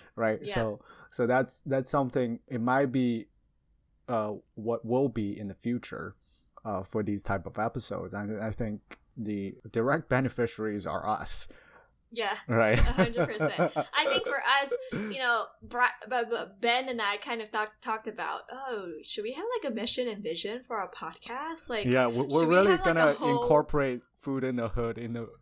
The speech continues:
Speaker 1: very near term future. <laughs> So we need
Speaker 2: Yeah.
Speaker 1: a mission and a vision.
Speaker 2: We talked about that, but then we
Speaker 1: <laughs>
Speaker 2: ended up realizing more, like, we really enjoy having people listen to the, this podcast, um, and giving us their feedback, sharing their thoughts. But I think a huge joy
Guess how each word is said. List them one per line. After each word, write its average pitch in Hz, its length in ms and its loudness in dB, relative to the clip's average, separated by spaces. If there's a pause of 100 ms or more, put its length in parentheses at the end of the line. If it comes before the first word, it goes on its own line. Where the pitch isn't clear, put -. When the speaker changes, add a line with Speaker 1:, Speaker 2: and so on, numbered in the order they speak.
(100)
Speaker 1:
very 135 260 2
near 127 280 0
term 117 280 -6
future. 110 580 -6
<laughs> - 40 6
So 151 140 0
we 127 100 -6
need 131 140 -2
Speaker 2:
Yeah. 285 200 -2
Speaker 1:
a - 40 0
mission 135 320 -2
and 135 100 -2
a 123 60 -6
vision. 131 300 -4
Speaker 2:
We - 40 -2
talked 392 320 0
about 226 380 0
that, 196 320 -2
but 247 100 -2
then 285 160 2
we 311 100 -4
Speaker 1:
<laughs> 285 60 0
Speaker 2:
ended 294 160 -6
up 277 140 -2
realizing 240 640 0
more, 226 300 -4 (200)
like, 240 260 0
we 294 120 -6
really 269 320 0
enjoy 196 480 -4
having 208 260 -8
people 196 260 -8
listen 180 360 -8
to 175 80 -16
the, 160 140 -10 (100)
this 185 180 -12
podcast, 175 720 -8 (480)
um, 165 320 0 (100)
and 185 200 -8
giving 180 260 -6
us 175 140 -10
their - 160 -14
feedback, 247 600 0
sharing 185 280 -4
their 160 140 -8
thoughts. 165 520 -2
But 214 100 -2
I 214 100 0
think 240 480 -2 (800)
a 247 80 0
huge 285 560 -4
joy 208 380 0